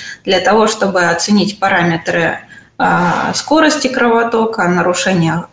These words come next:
а, хода сосудов, то есть могут быть, э, извитости сосудов, а, и так далее.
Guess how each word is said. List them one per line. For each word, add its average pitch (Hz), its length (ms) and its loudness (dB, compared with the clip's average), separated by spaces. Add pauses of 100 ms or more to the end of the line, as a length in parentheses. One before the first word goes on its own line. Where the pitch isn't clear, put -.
а, 165 340 -2
хода 269 540 4
сосудов, 214 800 0
то - 140 -6
есть - 340 -6
могут - 320 -2
быть, - 240 -8
э, 165 200 -4 (120)
извитости 226 680 2
сосудов, 190 720 -2 (600)
а, 170 460 0
и - 240 -2
так 170 180 2
далее. 165 360 0